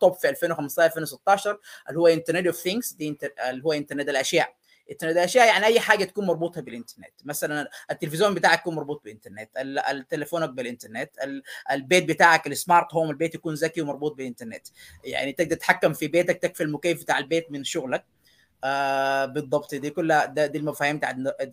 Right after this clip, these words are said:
في تاني برضو الاندستريال انترنت اوف ثينجز، اللي هو ده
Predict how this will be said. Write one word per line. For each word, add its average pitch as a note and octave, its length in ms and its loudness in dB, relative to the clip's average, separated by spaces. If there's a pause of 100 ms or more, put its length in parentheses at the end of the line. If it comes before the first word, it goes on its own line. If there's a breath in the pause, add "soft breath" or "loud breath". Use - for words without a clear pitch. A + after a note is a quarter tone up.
في G#3+ 160 -4
تاني A3+ 300 8
برضو G#3+ 540 4
الاندستريال F3 680 2
انترنت F3+ 300 0
اوف D#3+ 80 2
ثينجز، D#3 380 -8 (360 loud breath)
اللي D3+ 120 -2
هو G3+ 80 6
ده F#3+ 140 8